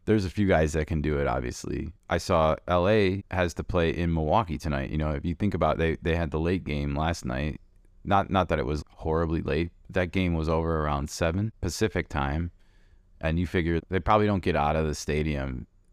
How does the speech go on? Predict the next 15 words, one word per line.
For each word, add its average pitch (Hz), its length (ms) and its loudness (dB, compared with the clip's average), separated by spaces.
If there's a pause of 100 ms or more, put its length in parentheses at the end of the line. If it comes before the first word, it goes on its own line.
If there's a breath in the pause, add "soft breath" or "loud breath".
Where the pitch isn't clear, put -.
till 78 200 -4
maybe, 78 500 0
like, 71 420 -2 (200)
nine 76 340 -2
thirty, 73 420 -2
ten 80 580 -4 (220)
at 80 140 -6
the - 120 -4
earliest. 80 500 -2
By 76 100 2
the 73 80 0
time 76 300 -2
all 71 100 0
the 62 80 -4
media 85 720 0